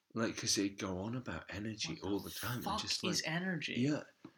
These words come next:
Speaker 1: And I say, like, just, um, I'm sorry, just been a lot of discussion about energy, but just, like, um, can you maybe just to give me, just explain, like, maybe what, what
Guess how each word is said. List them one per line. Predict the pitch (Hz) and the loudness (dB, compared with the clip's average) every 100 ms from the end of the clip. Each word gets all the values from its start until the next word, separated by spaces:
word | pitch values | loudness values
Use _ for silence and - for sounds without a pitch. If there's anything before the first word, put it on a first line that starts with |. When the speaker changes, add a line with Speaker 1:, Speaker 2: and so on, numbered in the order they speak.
| _ _ _ _ - | _ _ _ _ 2
Speaker 1:
And | 120 | 4
I | |
say, | 110 127 | 6 6
like, | 107 85 - | 4 2 0
just, | 131 - - - | 6 6 4 -2
um, | 127 120 - | -2 -2 -4
I'm | 107 120 | -4 -2
sorry, | - 131 | -2 0
just | 101 123 - | -2 -4 -2
been | 127 | -2
a | 101 | -2
lot | 95 | -6
of | - | -6
discussion | - - 131 - | -6 -2 -4 -4
about | - - | -8 -12
energy, | 120 113 | -12 -12
but | - | -14
just, | - - - | -12 -10 -12
like, | 120 - - | -16 -16 -12
um, | 117 160 120 | -10 -10 -10
can | - 156 | -8 -4
you | 165 | -4
maybe | 165 175 139 | -4 -4 -4
just | 127 131 - | -2 -4 -4
to | 127 _ - | -12 _ -4
give | 147 | -2
me, | 160 151 147 143 131 131 | 0 0 0 -2 -6 -4
just | 143 - | -2 -2
explain, | 165 - 214 240 233 | -4 -6 -4 -4 -4
like, | 190 - | -6 -4
maybe | 277 311 | 2 4
what, | 311 - - _ - | 2 0 -6 _ -4
what | - | -4